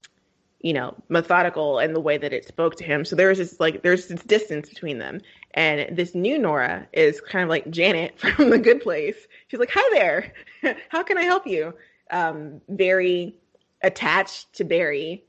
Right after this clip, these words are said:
specifically, um, and very almost, like, human a bit. So it's kind of, like, jarring because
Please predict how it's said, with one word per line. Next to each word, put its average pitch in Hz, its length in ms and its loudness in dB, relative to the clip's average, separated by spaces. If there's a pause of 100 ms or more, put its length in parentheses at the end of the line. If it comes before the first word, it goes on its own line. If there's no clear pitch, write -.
(240)
specifically, 165 800 -4 (320)
um, 156 540 -2 (560)
and 160 520 -2
very 180 300 2
almost, 165 340 -4
like, 147 140 -4
human 180 640 -6 (340)
a 165 60 -2
bit. 127 400 -2
So 160 340 0
it's 151 300 0
kind 170 200 0
of, 160 100 -2
like, 147 180 -2
jarring 160 520 0
because 160 480 -2